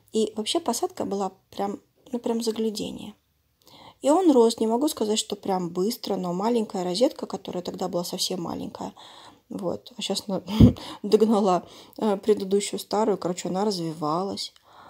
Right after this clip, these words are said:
Каждый раз, когда я в пазухе видела там, ну, в точке роста видела что-то, я думала: «А,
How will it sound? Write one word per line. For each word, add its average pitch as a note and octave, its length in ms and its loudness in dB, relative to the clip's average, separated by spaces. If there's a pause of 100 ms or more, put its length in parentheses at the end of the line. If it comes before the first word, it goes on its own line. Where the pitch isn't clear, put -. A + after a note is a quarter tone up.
(220)
Каждый G#3+ 260 2
раз, G#3 140 4
когда G3 220 -2
я F#3+ 80 2
в F#3+ 60 -16
пазухе F#3+ 480 -4
видела F3+ 360 -2
там, E3+ 260 -6
ну, F#3+ 200 -2
в - 100 -16
точке - 360 -8
роста E3 300 -6
видела F3 340 -6
что-то, - 480 -6
я E3+ 140 -4
думала: F3 380 -8
«А, - 320 -10